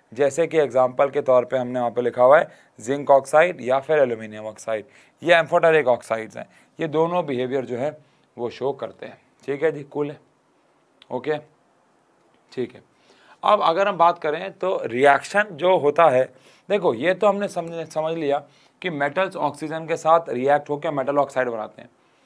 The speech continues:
but शायद आप सब जानते हैं यार कि जो रिएक्शन है वो रिएक्टिविटी पर डिपेंड करती है। अब कई मेटल्स ऐसे हैं जो अगर ऐसे पड़े रहेंगे बाहर, तो बाहर पड़े पड़े ही बहुत जल्दी, बहुत ईजीली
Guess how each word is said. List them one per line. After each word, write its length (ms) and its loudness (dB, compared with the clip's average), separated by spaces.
but 120 -2
शायद 320 4
आप 140 4
सब 180 -6
जानते 360 -4
हैं 120 -6
यार 220 -4
कि 80 -8
जो 140 2
रिएक्शन 580 0
है 140 -10
वो 120 0
रिएक्टिविटी 760 2
पर 160 -2
डिपेंड 420 -6
करती 320 -10
है। 60 -8
अब 240 -6
कई 180 0
मेटल्स 400 -4
ऐसे 240 -4
हैं 120 -10
जो 140 2
अगर 260 6
ऐसे 200 2
पड़े 260 4
रहेंगे 300 -2
बाहर, 260 -8
तो 60 -8
बाहर 300 4
पड़े 260 4
पड़े 240 2
ही 100 -2
बहुत 480 4
जल्दी, 300 0
बहुत 380 -2
ईजीली 520 -4